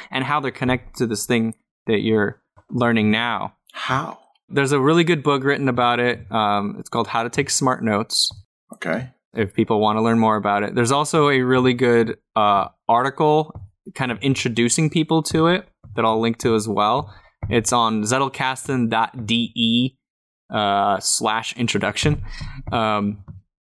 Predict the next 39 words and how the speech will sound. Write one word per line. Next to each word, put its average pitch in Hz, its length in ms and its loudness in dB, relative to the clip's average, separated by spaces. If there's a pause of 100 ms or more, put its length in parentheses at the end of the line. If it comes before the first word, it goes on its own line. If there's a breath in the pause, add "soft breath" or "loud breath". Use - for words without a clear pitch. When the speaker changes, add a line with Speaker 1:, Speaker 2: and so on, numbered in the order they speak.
Speaker 1:
and 107 180 2
that's 123 180 -2
a 135 60 0
really 135 340 4
good 113 560 2 (520)
kind 117 160 -4
of 98 220 -2
quick, - 360 0 (260)
you 113 160 -2
know, 101 260 0 (200)
half 127 320 -4
hour 107 540 0
read 110 440 2 (500)
to 110 100 -6
get 107 140 0
you 107 80 -2
familiar 110 380 2
with 98 100 2
it. 101 80 0
But 135 100 0
I'll, 156 200 2
I'll 165 160 0
try 185 400 0
to 156 160 -8
give 135 460 0
my, 123 480 0
uh, 110 280 2
interpretation 117 800 -4
of 135 120 2
it. 160 160 -2 (300 loud breath)
Speaker 2:
Okay. 113 320 -6 (420)
Speaker 1:
We 151 200 0
take 214 260 0
f-, - 200 -18 (360)
what 156 160 2
are 156 60 4
called 139 240 -2
fleeting 151 480 2
notes, - 520 -4